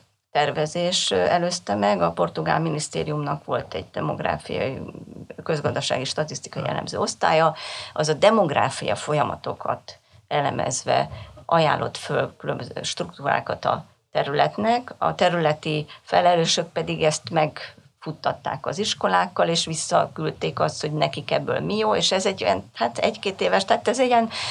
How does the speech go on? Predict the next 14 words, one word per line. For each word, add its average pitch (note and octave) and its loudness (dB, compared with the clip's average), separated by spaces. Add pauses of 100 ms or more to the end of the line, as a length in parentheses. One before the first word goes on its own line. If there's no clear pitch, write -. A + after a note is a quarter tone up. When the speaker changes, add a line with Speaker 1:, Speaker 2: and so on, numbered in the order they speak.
(280)
Speaker 1:
oda-vissza E3+ 6
iterációban D#3 4
alakult D3 4
ki - -6
aztán - 0
az, E3+ 2
hogy, E3+ 0
hogy, D#3+ 0
hogy D#3 -2
ezek D#3 -2
a D3+ 2 (380)
iskolák, D3+ 0
iskolaklasszterek, - 0 (180)
központok D3 -2